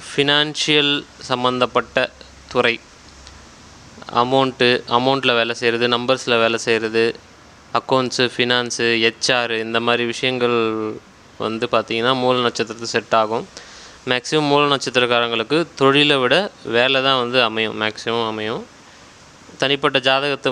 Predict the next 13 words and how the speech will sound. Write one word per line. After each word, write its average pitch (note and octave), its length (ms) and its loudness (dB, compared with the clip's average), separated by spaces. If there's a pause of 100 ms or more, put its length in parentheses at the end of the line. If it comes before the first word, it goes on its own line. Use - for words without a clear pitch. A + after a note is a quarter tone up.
(140)
முறை B2+ 260 2
பார்க்கும்போது A#2+ 640 0 (200)
அதை B2 220 0
வச்சு A#2+ 220 2 (140)
இன்னும் B2 240 -2
டீட்டெயிலாக A#2 340 0
சொல்ல A2 260 -4
முடியும். A2 340 -6 (720)
பூராடம், D#3+ 560 4
அடுத்து B2 300 -2
பூராடத்தை D3 540 0
பொறுத்த B2 360 -2
வரைக்கும் A#2 460 0